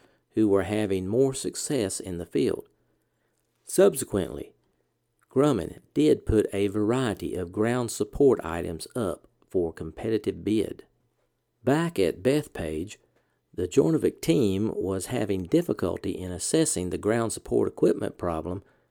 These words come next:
due to the fact that Grumman did not have a coordinated plan. The team suggested that Grumman devote more attention to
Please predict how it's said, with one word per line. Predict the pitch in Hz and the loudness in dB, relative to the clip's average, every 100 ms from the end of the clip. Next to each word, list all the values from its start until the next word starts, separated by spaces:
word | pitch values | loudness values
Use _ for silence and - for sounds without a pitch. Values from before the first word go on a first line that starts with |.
| _ _ _ | _ _ _
due | 180 185 | 8 8
to | |
the | - 95 | 6 2
fact | 92 82 92 - _ _ _ _ | 2 -2 -6 -10 _ _ _ _
that | - 92 95 | -4 -4 0
Grumman | 123 156 92 98 - | 2 4 2 -2 -2
did | 101 101 | 0 0
not | 104 98 | -2 -2
have | 110 113 98 | -2 0 0
a | |
coordinated | 95 - 113 101 98 85 - | 0 2 2 2 0 -2 -4
plan. | - 151 110 - - _ _ _ _ _ _ _ _ _ | -4 -4 -4 -8 -18 _ _ _ _ _ _ _ _ _
The | - | -14
team | - 170 175 156 | -2 4 4 2
suggested | 104 104 135 120 92 | -2 2 4 4 2
that | 87 - | 0 0
Grumman | 107 113 107 | 0 2 2
devote | 92 90 101 101 90 | 0 4 6 6 4
more | 98 95 90 | -2 0 -2
attention | - 123 117 92 90 | -4 -4 -4 -6 -6
to | - 87 87 | -4 -2 -2